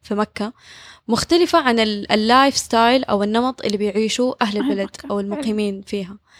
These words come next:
Speaker 1: آه، فالاختلاف هذا خلاني أدرك إنه أنا ما أحتاج مكان بعيد، ما أحتاج مكان غريب مرة. أنا في نفس المكان أقدر اللهم إني أغير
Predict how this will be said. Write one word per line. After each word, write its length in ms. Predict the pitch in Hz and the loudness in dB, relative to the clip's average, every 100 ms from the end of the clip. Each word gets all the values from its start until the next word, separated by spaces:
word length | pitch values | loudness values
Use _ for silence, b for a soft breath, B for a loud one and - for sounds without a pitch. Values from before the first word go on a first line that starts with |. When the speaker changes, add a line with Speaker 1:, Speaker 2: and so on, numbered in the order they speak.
| B B B B B - | B B B B B -2
Speaker 1:
آه، 200 | 214 214 | 2 2
فالاختلاف 640 | 214 226 - 269 311 349 | 2 0 0 4 4 4
هذا 160 | 330 294 | 2 2
خلاني 460 | - 247 302 285 | 2 2 2 2
أدرك 540 | 277 233 220 - - - 226 | 0 0 -2 -4 -12 -10 -6
إنه 640 | 226 220 220 220 220 220 - _ _ - | -4 -2 -2 -2 -2 -6 -12 _ _ -2
أنا 120 | 269 | 2
ما 120 | 302 | 4
أحتاج 560 | 392 - - 240 220 196 - - - | 4 2 0 2 2 0 -10 -20 -8
مكان 360 | 220 - 220 208 | -6 -2 -2 0
بعيد، 320 | 190 202 202 - - | -2 -2 -6 -10 0
ما 120 | 254 | 2
أحتاج 360 | 254 - 220 202 - _ _ | 2 2 0 0 -8 _ _
مكان 580 | 214 208 220 208 202 202 - b b b - | -10 -6 -2 0 -2 -6 -14 b b b -6
غريب 440 | - 226 226 202 - - | 2 4 4 4 -2 -6
مرة. 480 | 214 208 190 190 214 _ _ - | 0 0 -2 -8 -10 _ _ 0
أنا 140 | 277 311 | 4 4
في 120 | 339 | 4
نفس 220 | 403 - | 2 2
المكان 380 | 240 226 269 254 | 0 2 2 2
أقدر 300 | 254 214 208 | 0 0 0
اللهم 360 | 208 208 233 | 0 -2 -2
إني 220 | 214 196 196 | -2 -2 -2
أغير 480 | 214 220 196 - | 0 0 0 -4